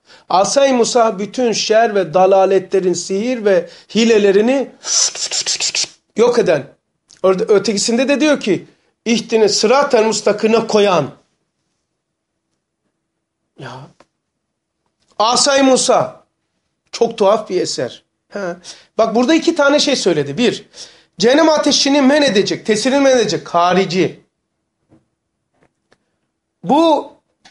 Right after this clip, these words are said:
harici tesir. Musa'nın arkasında şey var, Firavun var. Önünde deniz var. Bütün sebeplerin, her şeyin yok olduğu andaki,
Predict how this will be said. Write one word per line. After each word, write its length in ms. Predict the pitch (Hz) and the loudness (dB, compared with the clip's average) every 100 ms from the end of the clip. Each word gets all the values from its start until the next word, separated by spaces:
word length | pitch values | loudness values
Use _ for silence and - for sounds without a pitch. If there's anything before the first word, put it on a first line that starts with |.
| _ _ _ | _ _ _
harici 500 | - 196 226 254 269 | -4 0 2 2 0
tesir. 520 | 269 233 - 160 - _ _ | 0 -2 -2 -4 -6 _ _
Musa'nın 720 | 165 220 226 233 220 240 254 | -2 -2 0 0 0 2 2
arkasında 880 | 226 226 214 208 208 202 220 226 226 _ _ _ _ _ _ - | 2 0 -2 0 0 2 2 0 -4 _ _ _ _ _ _ -6
şey 280 | 226 233 | 0 2
var, 260 | 214 156 - - _ _ | 2 0 -2 -16 _ _
Firavun 600 | - 202 220 226 254 220 | -2 0 2 2 2 2
var. 320 | 147 - - _ _ _ _ _ _ - | 0 -2 -16 _ _ _ _ _ _ -2
Önünde 420 | 208 247 240 247 | 2 2 2 2
deniz 340 | 247 254 247 214 | 2 2 0 0
var. 280 | 180 - - _ _ _ | 0 -2 -8 _ _ _
Bütün 360 | 151 190 - 320 | -12 -10 -2 -2
sebeplerin, 840 | - 226 233 226 226 247 277 - - _ | 2 2 2 0 0 2 0 -4 -18 _
her 280 | - 311 - | -2 0 0
şeyin 360 | - 285 233 | 2 2 2
yok 260 | 247 302 - | 2 0 2
olduğu 640 | 233 208 175 226 277 262 - - _ - | 2 2 0 0 0 -2 -8 -20 _ -2
andaki, 960 | 240 254 208 254 254 302 330 302 - | 2 2 2 0 2 2 2 0 -4